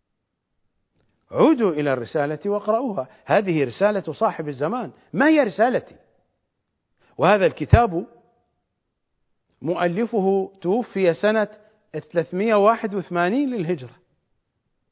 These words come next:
نحن لا نتحدث عن كلام في أيامنا هذه. والصدوق أبوه من رجالات الغيبة، من خواص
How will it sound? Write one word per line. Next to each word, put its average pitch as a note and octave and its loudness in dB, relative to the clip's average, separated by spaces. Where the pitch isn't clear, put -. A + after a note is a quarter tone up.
نحن D#3 -2
لا D#4+ 4
نتحدث F3+ 0
عن C#3 -4
كلام E3 2
في C#3 -4
أيامنا C3+ 0
هذه. G2+ -10
والصدوق A3 4
أبوه A3+ 4
من F3 0
رجالات F3+ 2
الغيبة، G3 0
من F3+ 2
خواص A#3 4